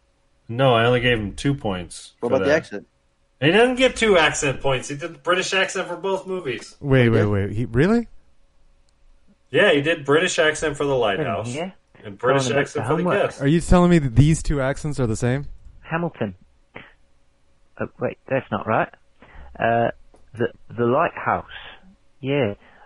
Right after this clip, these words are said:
Speaker 4: Uh, didn't
Speaker 3: So that accent and
Speaker 4: All, all right.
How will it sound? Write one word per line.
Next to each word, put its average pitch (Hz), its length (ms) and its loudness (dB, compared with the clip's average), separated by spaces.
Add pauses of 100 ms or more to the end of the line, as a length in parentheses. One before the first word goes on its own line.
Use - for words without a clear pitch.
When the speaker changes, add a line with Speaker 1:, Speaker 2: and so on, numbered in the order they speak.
Speaker 4:
Uh, 123 280 2 (320)
didn't 175 240 -2 (160)
Speaker 3:
So - 120 -4
that 131 200 4
accent 117 480 0
and 104 520 -4 (1040)
Speaker 4:
All, 139 220 2 (1400)
all 139 240 4
right. 117 340 6